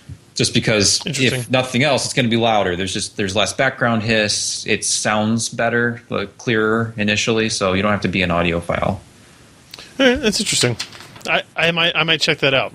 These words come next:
Speaker 2: I might have to, 'cause I have often told every, I've told everybody, I'm not an audio person. Like, I don't feel like I can tell a big difference between different, uh,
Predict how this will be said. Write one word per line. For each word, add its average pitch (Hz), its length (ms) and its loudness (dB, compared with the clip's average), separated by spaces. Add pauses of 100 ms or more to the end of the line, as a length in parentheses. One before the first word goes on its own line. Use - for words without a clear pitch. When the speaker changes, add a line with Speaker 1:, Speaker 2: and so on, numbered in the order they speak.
Speaker 2:
I 123 60 -8
might 127 220 -2
have 123 160 0
to, 110 340 0 (260)
'cause 127 160 -2 (460)
I 143 120 2
have 151 240 2
often 160 340 0
told 139 380 2
every, 131 280 2
I've 117 140 -2
told 110 180 0
everybody, 95 400 -4 (360)
I'm 143 120 2
not 147 140 2
an 135 80 2
audio 131 360 2
person. 110 500 -4
Like, 98 380 -6 (800)
I 131 60 2
don't 127 180 4
feel - 320 -4
like 127 160 0
I 127 80 0
can 123 140 -6
tell 120 360 -2
a 117 80 -4
big 107 280 -6
difference 110 360 -4
between 113 320 -4
different, 104 500 -4
uh, 104 420 -2